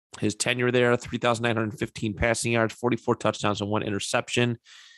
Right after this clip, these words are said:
And, um, his senior year, he just, you know, he, he did really, really well. He also played basketball,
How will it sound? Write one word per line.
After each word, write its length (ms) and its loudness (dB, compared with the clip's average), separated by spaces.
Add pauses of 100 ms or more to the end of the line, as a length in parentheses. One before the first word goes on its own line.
(260)
And, 440 0
um, 440 -2 (1200)
his 200 -2
senior 260 4
year, 340 6
he 140 -2
just, 360 -2
you 100 -4
know, 280 -4
he, 140 0
he 120 0
did 200 -4 (200)
really, 240 0
really 220 2
well. 180 2
He 120 2
also 180 0
played 200 0
basketball, 760 -4